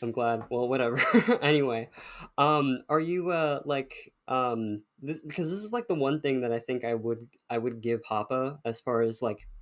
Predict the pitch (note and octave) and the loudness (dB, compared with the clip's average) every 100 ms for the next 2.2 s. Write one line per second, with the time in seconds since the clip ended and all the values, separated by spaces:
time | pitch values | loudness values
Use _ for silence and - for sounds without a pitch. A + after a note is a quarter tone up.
0 | - B2 G#2 A2+ A#2+ C3 C3 B2 A2+ - | -8 -6 -2 -2 0 0 0 0 0 -2
1 | C3 C3+ B2+ B2+ A#2 A#2 A2+ G#2+ A2+ A2+ | -2 -2 -2 0 0 2 0 -2 -2 0
2 | B2 - | -2 -6